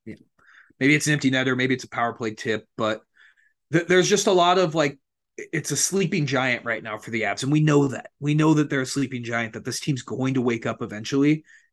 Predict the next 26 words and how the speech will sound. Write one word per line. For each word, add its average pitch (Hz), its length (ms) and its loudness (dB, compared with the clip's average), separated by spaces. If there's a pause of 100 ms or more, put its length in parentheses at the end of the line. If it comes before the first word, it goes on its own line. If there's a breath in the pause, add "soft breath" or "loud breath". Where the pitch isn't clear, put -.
It's - 320 -4
just 127 500 -2
they 123 140 0
haven't 135 320 -4
woken 127 320 -2
up 120 160 -6
yet, 120 380 -2
and 110 720 -4 (460)
once 135 420 -2
they 143 280 2
do, 117 460 0 (100)
I 113 140 -2
would 120 240 -2
not 117 160 -4
be 117 80 -4
surprised 113 360 -6
if 110 140 -8
they 107 60 -4
rattle 107 280 -4
off, 107 260 -10
like, - 260 -16 (560)
five 110 520 -4
of 107 200 -10
seven 107 480 -4
wins 110 420 -10
or 107 240 -6